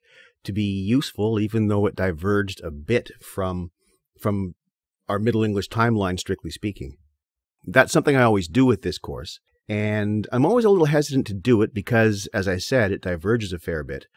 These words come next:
But in the past, when I've been face-to-face with students, as I look forward to being again at some point, when I've asked if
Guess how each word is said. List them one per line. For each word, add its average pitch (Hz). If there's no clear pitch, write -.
But 113
in 120
the 110
past, 135
when 104
I've 104
been 101
face-to-face 127
with 98
students, 90
as 101
I 101
look 95
forward 98
to 95
being 92
again 107
at -
some 90
point, 113
when 110
I've 110
asked 123
if 107